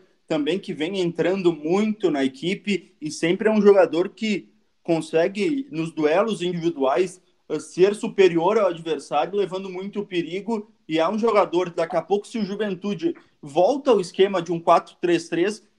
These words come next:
com a ausência do Capixaba, é um jogador, Eduardo, que pode ser titular junto com o Ricardo Bueno e Paulinho Boia no jogo deste sábado.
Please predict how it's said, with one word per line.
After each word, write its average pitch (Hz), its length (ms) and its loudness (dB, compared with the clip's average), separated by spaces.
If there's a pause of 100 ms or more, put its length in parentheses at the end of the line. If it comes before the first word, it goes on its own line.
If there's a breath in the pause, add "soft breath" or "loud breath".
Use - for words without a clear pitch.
com 220 260 0
a 220 60 -2
ausência 180 480 -6
do 170 80 -16
Capixaba, 170 560 -4
é - 20 -8
um 208 80 -4
jogador, 185 460 0
Eduardo, 180 340 -2
que 185 100 -12
pode 165 520 -2 (180)
ser 180 240 0
titular 175 540 -2
junto 170 340 -10
com 202 140 -8
o - 20 -2
Ricardo 180 420 -2
Bueno 160 300 -6
e 175 60 -6
Paulinho 175 440 -4
Boia 160 400 -4 (280)
no 175 160 -6
jogo 170 260 -4
deste 170 260 -6
sábado. 170 380 -2